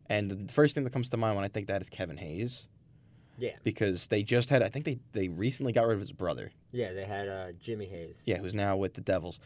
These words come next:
Speaker 1: So to me, I, you know, Boston, I think he'll go to, if he, if he's gonna go, if they're gonna, if Boston's going after anybody, I think it would be Kevin Hayes. But Brassard, I also think is a good fit.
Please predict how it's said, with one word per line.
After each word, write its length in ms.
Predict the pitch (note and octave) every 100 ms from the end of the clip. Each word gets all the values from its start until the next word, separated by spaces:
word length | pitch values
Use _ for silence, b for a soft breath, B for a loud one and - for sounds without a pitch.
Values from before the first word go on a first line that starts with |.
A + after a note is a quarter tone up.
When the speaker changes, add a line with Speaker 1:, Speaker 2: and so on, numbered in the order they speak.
| b b -
Speaker 1:
So 420 | - B2 A2+ -
to 120 | -
me, 260 | B2 G3+ E3+
I, 220 | A2+ A2 -
you 200 | F#3+ G3+
know, 100 | C3+
Boston, 680 | B2+ F3+ F#3+ - F3 C#3+ C3 -
I 60 | B2
think 200 | D#3 A#2+
he'll 200 | B2+ C#3
go 160 | C#3
to, 100 | B2+
if 100 | G#2 B2
he, 80 |
if 200 | A2 G#2
he's 100 | A#2+
gonna 140 | A#2+ C#3+
go, 140 | B2+
if 100 | A2+
they're 100 | B2+
gonna, 160 | D#3 F#3
if 180 | C3+ B2
Boston's 300 | F#3 B3 -
going 160 | G3
after 140 | E3 C3
anybody, 440 | B2 A#2+ A2 G2 B B B
I 60 | A#2
think 300 | - B2 B2
it 40 |
would 100 | C3
be 80 | B2
Kevin 240 | B2+ A2+ A2
Hayes. 160 | A2
But 140 | A#2+ -
Brassard, 360 | G2+ - C3
I 60 | A2+
also 220 | G2 B2
think 140 | B2
is 60 | A#2+
a 60 | A#2+
good 160 | B2+
fit. 240 | - D3